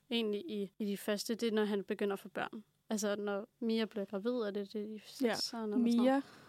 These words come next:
Speaker 2: Toretto
Speaker 1: Nå ja.
Speaker 2: er <laughs> Dominics søster. Øh, hun, øh, hun er, bliver også introduceret i den første, øh, hvor hun arbejder på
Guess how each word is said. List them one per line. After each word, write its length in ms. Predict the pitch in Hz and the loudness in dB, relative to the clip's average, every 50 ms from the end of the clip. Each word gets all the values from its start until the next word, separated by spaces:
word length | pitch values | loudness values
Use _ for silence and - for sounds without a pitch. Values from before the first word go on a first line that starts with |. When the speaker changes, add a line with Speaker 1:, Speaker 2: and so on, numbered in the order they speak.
| - - - - _ _ _ - | -20 -20 -20 -20 _ _ _ -14
Speaker 2:
Toretto 600 | - - 247 220 196 196 196 190 196 196 196 196 | -6 -2 -2 0 2 2 0 0 -2 -2 -2 -2
Speaker 1:
Nå 80 | 220 339 | 0 2
ja. 220 | 370 349 220 202 175 - - _ - | 2 2 2 0 -2 -6 -12 _ -6
Speaker 2:
er 300 | - 220 202 196 190 202 349 - - - - | -2 2 4 6 6 6 6 4 2 0 2
<laughs> 240 | 285 247 214 - - | 2 2 4 4 2
Dominics 600 | 220 208 214 214 220 220 202 196 214 - - - _ 254 | 4 4 4 4 4 4 2 0 -2 -4 -8 -10 _ -12
søster. 600 | - - - - - 202 220 - - - 269 285 - - - - - - - _ _ _ _ - | -12 -12 -8 -6 -4 -4 -4 -4 -4 -4 -4 -4 -6 -10 -20 -20 -20 -20 -20 _ _ _ _ 0
Øh, 580 | 214 208 202 202 190 190 185 185 - - - - - - _ - - | 2 4 4 6 4 4 4 2 2 0 -2 -4 -6 -10 _ -12 -10
hun, 640 | 240 - 240 220 214 - 214 214 - - - - | -6 -2 0 0 2 2 2 2 0 0 0 -2
øh, 680 | 73 71 - - - - - - - - - - - - - - - | -2 -2 -2 -2 -4 -4 -4 -4 -6 -6 -6 -6 -6 -6 -8 -8 -6
hun 180 | - 226 226 | -4 -2 -2
er, 140 | 226 240 - - - - | -2 -2 -4 -6 -10 -6
bliver 160 | - 226 220 | -2 0 0
også 160 | 214 214 226 | 0 0 0
introduceret 500 | 233 226 226 226 220 - - 214 202 202 | -2 -2 0 -2 -2 -2 0 0 2 2
i 40 | 202 | 0
den 160 | 208 - 208 | 0 -2 -6
første, 500 | - - - 202 208 - - - 240 247 - - | -6 -4 -2 -2 -2 -2 -2 -2 -2 -2 0 0
øh, 220 | 240 226 220 214 | 2 2 2 2
hvor 120 | 208 214 214 | 2 2 2
hun 140 | 220 214 - | 2 0 0
arbejder 400 | - 202 202 - - 233 226 226 | -2 -6 -6 -4 -2 -2 -2 -2
på 460 | 220 - - - 220 208 202 196 - | -4 -8 -8 -8 -6 -4 -4 -6 -8